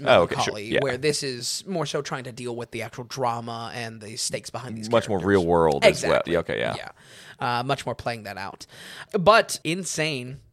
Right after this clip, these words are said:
Speaker 2: I feel like we've been talking about kid actors way too much in the last
Speaker 1: It's
Speaker 2: six
Speaker 1: ju-, yeah,
Speaker 2: months.
Speaker 1: it's just been coming up a decent amount.
Speaker 2: Uh, the kid here, uh, I believe it is Woody Norman. Is that right?
Speaker 1: Woody Norman, yeah.
Speaker 2: Woody Norman, yeah.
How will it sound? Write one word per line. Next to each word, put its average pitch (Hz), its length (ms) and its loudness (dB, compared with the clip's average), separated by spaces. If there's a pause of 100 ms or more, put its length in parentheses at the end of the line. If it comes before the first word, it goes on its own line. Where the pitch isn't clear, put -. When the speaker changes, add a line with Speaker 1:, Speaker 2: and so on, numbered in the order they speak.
(180)
Speaker 2:
I 160 80 2
feel 220 160 2
like 156 140 4
we've 139 120 0
been 131 100 -4
talking 180 300 -2
about 120 160 -4
kid 139 160 -10
actors 120 340 -8
way 131 400 -4
too 143 220 -8
much - 420 -14
in 131 120 -10
the 110 80 -12
last - 280 -10
Speaker 1:
It's - 120 -2
Speaker 2:
six 415 120 0
Speaker 1:
ju-, - 60 -10
yeah, 339 60 0
Speaker 2:
months. 415 120 2
Speaker 1:
it's - 80 -2
just 147 120 2
been 220 100 2
coming 110 200 2
up - 100 2
a 262 40 -4
decent 90 240 -4
amount. 64 180 -4 (440)
Speaker 2:
Uh, 151 240 0
the 151 180 -2
kid 247 300 0
here, 151 580 0
uh, - 60 -2 (320)
I 139 80 4
believe 147 340 -6
it 151 140 0
is 135 320 -2
Woody 160 480 -4
Norman. 214 460 0 (400)
Is 196 140 -4
that 285 140 -2
right? 415 540 -8
Speaker 1:
Woody 123 180 2
Norman, 95 300 4
yeah. 82 140 0
Speaker 2:
Woody 180 320 -4
Norman, 135 500 -8
yeah. 113 240 -12